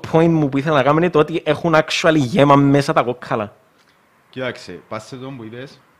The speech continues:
Speaker 2: ότι έχουν και λίπος μέσα. Το γέμα, εν, what the fuck,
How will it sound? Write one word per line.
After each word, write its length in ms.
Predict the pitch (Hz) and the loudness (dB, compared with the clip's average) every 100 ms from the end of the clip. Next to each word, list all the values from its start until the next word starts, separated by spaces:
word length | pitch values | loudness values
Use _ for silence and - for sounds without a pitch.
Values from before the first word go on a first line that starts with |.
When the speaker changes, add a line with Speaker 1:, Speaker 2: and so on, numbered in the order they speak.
| _ | _
Speaker 2:
ότι 260 | 104 107 113 | -20 -18 -18
έχουν 360 | 113 - 127 | -18 -16 -18
και 120 | 110 98 | -16 -18
λίπος 380 | 98 107 117 | -18 -16 -16
μέσα. 340 | 113 110 131 135 | -16 -18 -18 -16
Το 100 | 117 | -12
γέμα, 480 | 120 143 151 160 - _ _ _ _ _ _ _ _ _ | -10 -8 -8 -10 -14 _ _ _ _ _ _ _ _ _
εν, 220 | 117 123 127 110 | -16 -14 -14 -10
what 120 | 135 139 | -8 -6
the 80 | 127 - | -8 -6
fuck, 200 | 127 | -6